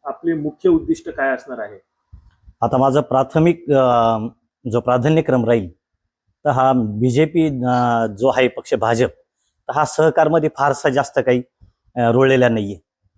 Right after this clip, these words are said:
Speaker 2: याच्यामध्ये, अ, वर्चस्व भा-, काँग्रेस आणि राष्ट्रवादीचे जास्त राहिलेले. तर याच्यामध्ये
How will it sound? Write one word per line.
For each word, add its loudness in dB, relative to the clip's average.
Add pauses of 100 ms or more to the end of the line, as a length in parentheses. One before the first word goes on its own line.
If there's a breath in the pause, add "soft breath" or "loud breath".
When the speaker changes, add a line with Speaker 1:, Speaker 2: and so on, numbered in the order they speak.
(220)
Speaker 2:
याच्यामध्ये, 2
अ, 0
वर्चस्व 0
भा-, 2
काँग्रेस 2
आणि 2
राष्ट्रवादीचे 0
जास्त -2
राहिलेले. 0 (960)
तर 4
याच्यामध्ये 2